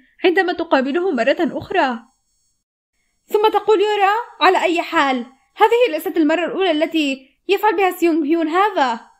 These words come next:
كله بسبب كلماته القليلة. إنه لا يوضح لها أي شيء،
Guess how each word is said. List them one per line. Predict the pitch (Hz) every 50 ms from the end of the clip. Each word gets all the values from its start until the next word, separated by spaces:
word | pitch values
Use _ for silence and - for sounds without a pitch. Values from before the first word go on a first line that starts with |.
| _ _ _
كله | - 427 427 508 494 554 539 - 339
بسبب | 320 - 381 359 285 269
كلماته | 294 - 269 269 269 269 311 359 554 539 539 508 453
القليلة. | - 349 330 320 302 285 285 254 233 226 220 220 - _ _ _ _ _ _ _ _ -
إنه | 311 370 415 403 381 392 311
لا | 285 269
يوضح | 269 262 277 320 285 285 311 -
لها | 330 330 302 311 233 262
أي | 277 269 262 262
شيء، | 262 - 330 302 277 269 - - -